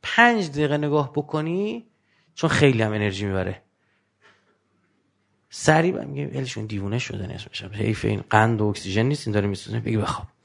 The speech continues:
خودش دستور خود، نه دیاسپام می‌خوای، نه لوراسپام می‌خوای، نمی‌دونم هیچ. راحت بگی: «بخواب.» خب، حالا گوش کنید. بچه که به دنیا میاد، ادرارشو نگه نمی‌داره. چون کورکودی بریم می‌خواد سیو کنه انرژی رو. میگه: «گورو بابا، این که می‌خواد بشوره.»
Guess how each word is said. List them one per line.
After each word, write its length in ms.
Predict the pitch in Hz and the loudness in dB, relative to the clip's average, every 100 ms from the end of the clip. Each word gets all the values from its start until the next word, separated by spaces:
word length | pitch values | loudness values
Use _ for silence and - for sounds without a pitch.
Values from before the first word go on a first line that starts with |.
| _ _ _ - - | _ _ _ -20 -20
خودش 360 | _ - 214 196 | _ 6 6 8
دستور 320 | 175 147 156 | 4 4 0
خود، 100 | 147 | 0
نه 140 | 160 165 | 2 4
دیاسپام 440 | 135 123 - 139 | 4 2 2 0
می‌خوای، 200 | 117 117 | 0 -2
نه 120 | 113 | 0
لوراسپام 520 | 110 104 101 - 127 | 0 2 0 0 -2
می‌خوای، 260 | 113 98 101 | 0 -4 -6
نمی‌دونم 560 | 101 98 101 101 101 113 | -6 -10 -10 -8 -10 -10
هیچ. 220 | 143 - - | -12 -12 0
راحت 280 | - - | 4 4
بگی: 120 | 165 110 | 2 -2
«بخواب.» 280 | 98 - _ _ _ - - _ - _ _ - | -4 -8 _ _ _ -20 -20 _ -20 _ _ -2
خب، 300 | - 180 175 - _ _ _ _ _ _ _ _ - _ _ _ | 4 4 2 -18 _ _ _ _ _ _ _ _ -20 _ _ _
حالا 200 | - 180 | 6 8
گوش 260 | 160 120 - | 6 -2 -4
کنید. 160 | 107 - _ | -10 -16 _
بچه 280 | 285 - 254 | -4 -4 -4
که 60 | |
به 60 | 262 | -4
دنیا 320 | 240 233 226 | -4 -4 -4
میاد، 480 | 214 208 196 190 _ _ _ _ _ _ _ _ _ _ | -2 -2 -2 -4 _ _ _ _ _ _ _ _ _ _
ادرارشو 480 | 139 139 165 160 165 | 4 6 4 4 -2
نگه 280 | 135 120 | 0 -2
نمی‌داره. 440 | 113 104 92 101 104 _ | -2 -4 -8 -14 -16 _
چون 180 | - 185 | -8 -2
کورکودی 460 | - 175 180 170 | 2 2 2 2
بریم 140 | 185 180 | 2 2
می‌خواد 220 | 170 180 | 0 -2
سیو 320 | - 160 131 | 4 4 4
کنه 180 | - 104 | -2 -4
انرژی 340 | 101 98 92 | -4 -6 -6
رو. 180 | 101 101 _ _ _ _ _ - | -8 -8 _ _ _ _ _ -2
میگه: 140 | 277 | -2
«گورو 220 | 214 233 | 4 4
بابا، 160 | 202 185 | 8 6
این 100 | 185 | 6
که 80 | 165 | 2
می‌خواد 180 | 151 | 2
بشوره.» 460 | 131 117 - 98 98 | 4 2 0 -6 -6